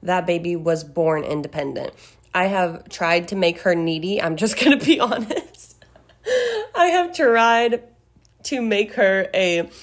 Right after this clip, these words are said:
physical touch, like, cuddly baby. I tried to co-sleep with her, which I know is, like, a no-no, whatever. I tried. I wanted to be that mom. I really did. I wanted to have that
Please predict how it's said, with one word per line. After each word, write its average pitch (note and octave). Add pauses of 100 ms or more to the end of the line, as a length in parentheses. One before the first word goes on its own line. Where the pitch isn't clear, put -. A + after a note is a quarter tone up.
(360)
physical B3
touch, F#3+
like, F3+
cuddly F#3+
baby. E3+ (380)
I G3+
tried A#3
to G3+
co-sleep F#3+
with F#3+
her, F#3+
which F3+
I F3
know D3+
is, E3
like, E3
a E3+
no-no, D3+
whatever. D3 (340)
I C4+
tried. D3 (100)
I A#3+
wanted A#3
to G#3
be F3
that D3+
mom. D#3
I G#3
really G#3+
did. G3+ (260)
I G#3+
wanted F#3
to F#3
have E3+ (280)
that E3